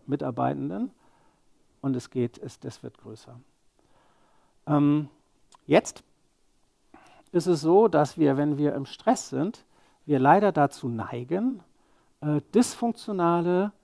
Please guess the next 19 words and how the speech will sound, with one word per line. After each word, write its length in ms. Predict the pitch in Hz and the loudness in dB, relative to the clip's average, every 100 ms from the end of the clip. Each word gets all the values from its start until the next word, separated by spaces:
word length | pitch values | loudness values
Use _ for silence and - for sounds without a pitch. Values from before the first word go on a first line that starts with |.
| _ _ | _ _
Verhaltensweisen 1000 | 170 254 - - 131 120 123 165 185 160 | 6 6 4 -8 0 2 2 -4 -8 -10
und 140 | 147 160 | -8 -8
Erklärungsmuster 960 | - 202 196 123 - 113 - 113 104 _ | 0 2 2 0 -6 -12 -12 -12 -12 _
an 80 | 143 | -8
den 100 | 143 | -8
Tag 300 | - 123 113 | -6 -8 -8
zu 120 | - 107 | -12 -18
legen. 320 | 104 110 123 _ _ _ _ _ _ _ _ _ _ - | -16 -18 -20 _ _ _ _ _ _ _ _ _ _ 4
Automatisch 880 | 175 190 185 208 208 151 135 - | 4 4 10 10 10 6 2 0
wollen 160 | 143 139 | 0 2
wir 60 | 139 | 2
die 100 | 135 | 2
Windmühle 340 | 175 151 151 | 0 2 4
abreißen 640 | 175 - 117 110 117 156 | 4 2 0 0 0 -8
und 120 | 135 131 | -6 -6
nicht 120 | 151 | -6
etwa 200 | 131 143 | -8 -8
eine 180 | 143 139 | -8 -6
bauen. 340 | 131 131 | -6 -6